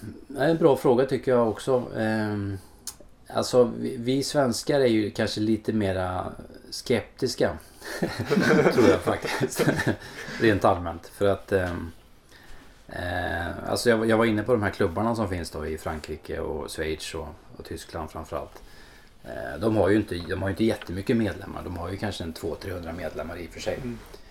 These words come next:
Speaker 1: Men, eh, det, jag undrar om jag, jag undrar om, om, om, säg att man skulle starta en klubb i Sverige så tror jag inte att man får ihop trehundra pers som,
Speaker 2: Mm.
Speaker 1: som vill vara. Jag hoppas jag, jag har gärna fel, men, eh, det kanske inte finns lik-, lika stort intresse här som det finns i,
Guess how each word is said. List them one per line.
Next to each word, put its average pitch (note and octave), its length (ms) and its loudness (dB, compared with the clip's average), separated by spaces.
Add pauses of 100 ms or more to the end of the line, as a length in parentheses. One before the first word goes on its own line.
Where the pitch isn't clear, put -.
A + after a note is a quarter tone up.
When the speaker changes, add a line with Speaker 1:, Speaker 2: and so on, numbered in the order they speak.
(480)
Speaker 1:
Men, F2+ 300 -4
eh, F2+ 80 -4 (640)
det, F#2 60 -10 (180)
jag G2 140 0
undrar F#2+ 200 0
om A#2 80 2
jag, A2 100 0 (200)
jag G#2 140 0
undrar G2 180 -2
om, G2 100 -2
om, F#2+ 200 -4
om, F#2 260 -4
säg G#2+ 160 0
att G2 100 0
man G2 100 -2
skulle F#2 140 -6
starta F#2+ 300 -2
en F2 80 -2
klubb F2+ 220 -6
i D#2+ 40 -6
Sverige A2+ 380 0
så G2 140 -8
tror F#2+ 180 -4
jag F2+ 60 -2
inte F2 120 -10
att - 100 -14
man E2+ 160 -6
får F2 180 -8
ihop G2 260 -4 (320)
trehundra D#2+ 360 -4
pers - 380 -12 (100)
som, - 180 -12
Speaker 2:
Mm. B2 140 -10
Speaker 1:
som A2+ 160 -12
vill F#2+ 120 -12
vara. F2 260 -10 (540)
Jag F2+ 100 -2
hoppas A2 280 2
jag, A#2 140 6
jag F#2+ 60 0
har F#2 100 2
gärna F#2+ 240 0
fel, F#2 320 -2
men, E2+ 280 -6 (1000)
eh, E2 260 -6
det F#2 180 -4
kanske F#2+ 220 -2
inte F#2+ 140 -4
finns F2+ 240 -2
lik-, G2 340 -4
lika G#2+ 460 -2
stort E2+ 260 -8
intresse D#2+ 360 -10
här E2+ 200 -4
som - 180 -12
det - 80 -6
finns - 340 -14
i, - 220 -10